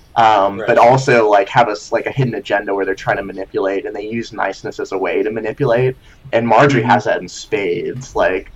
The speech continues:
Speaker 1: she, you know, is, is, is very, she has her agenda, but she, like,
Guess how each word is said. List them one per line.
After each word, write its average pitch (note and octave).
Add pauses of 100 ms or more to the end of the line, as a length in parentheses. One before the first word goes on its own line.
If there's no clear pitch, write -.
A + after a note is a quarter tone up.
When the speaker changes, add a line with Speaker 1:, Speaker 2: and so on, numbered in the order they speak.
(140)
Speaker 1:
she, C#3 (400)
you C3
know, G#2
is, G#2
is, A2
is G#2+ (160)
very, A2+
she -
has C#3+
her B2+
agenda, G#2+
but G#2+
she, A2+
like, F#2+